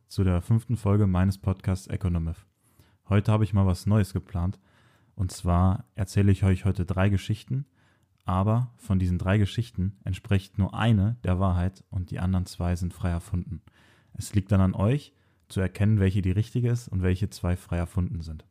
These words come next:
Am Ende der Folge könnt ihr dann bei Spotify abstimmen, was ihr glaubt, welche Geschichte der Wahrheit entspricht.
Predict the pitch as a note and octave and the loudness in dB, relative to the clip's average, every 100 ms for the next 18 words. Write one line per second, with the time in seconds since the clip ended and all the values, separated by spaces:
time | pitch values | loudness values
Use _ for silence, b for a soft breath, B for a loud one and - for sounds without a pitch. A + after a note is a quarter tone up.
0 | _ _ _ _ _ _ _ _ - G#2 | _ _ _ _ _ _ _ _ -2 2
1 | G#2+ A2+ A#2 - A2 A#2 A#2+ B B B | 4 4 2 2 2 2 0 B B B
2 | - G#2 G2+ G2 F#2+ F2+ - G#2 - G#2+ | -2 2 4 4 4 2 0 -2 0 -4
3 | F#2+ F#2+ G2+ - G2+ F#2+ F#2 G2 F#2+ F2+ | -2 -2 -4 -4 -2 0 -2 -4 -4 -2
4 | F2+ - F#2+ F#2 F2+ F2 F#2+ - F2+ E2 | -4 -2 0 0 0 -4 -6 -4 -2 -2
5 | E2 D#2+ E2 - - E2 _ | -2 -6 -8 -10 -12 -14 _